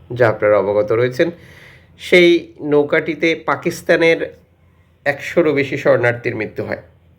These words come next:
এরপর পাকিস্তানে দুই দিনের শোক দিবস পালন হয়েছিল। এই ঘটনার প্রেক্ষিতে ইতালির একটি আদালত ছয়জন কোস্ট গার্ড, যেটি ইতালির কোস্ট গার্ড যারা সময় মতো এই উদ্ধার কাজে অংশগ্রহণ করেননি,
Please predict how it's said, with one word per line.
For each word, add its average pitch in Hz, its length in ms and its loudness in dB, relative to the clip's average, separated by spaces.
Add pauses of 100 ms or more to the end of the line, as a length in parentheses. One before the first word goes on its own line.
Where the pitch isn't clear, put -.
(120)
এরপর 135 420 2
পাকিস্তানে 135 580 -4
দুই 127 200 -4
দিনের 113 340 0 (200)
শোক 131 260 -4 (100)
দিবস 113 340 -4
পালন 107 280 -4
হয়েছিল। - 360 -6 (880)
এই 160 200 4
ঘটনার 175 460 2
প্রেক্ষিতে 165 460 -6
ইতালির 143 380 -2
একটি 139 200 -8 (140)
আদালত 135 560 2 (360)
ছয়জন 170 440 -2 (120)
কোস্ট 135 260 -6 (120)
গার্ড, 101 300 2
যেটি 123 260 -4
ইতালির 131 380 -2
কোস্ট 131 300 -8
গার্ড 139 220 2
যারা 123 220 0 (480)
সময় 170 400 2
মতো 156 320 -2 (240)
এই 147 120 -4
উদ্ধার 135 380 0
কাজে 147 220 2
অংশগ্রহণ 135 640 -2
করেননি, 135 440 -2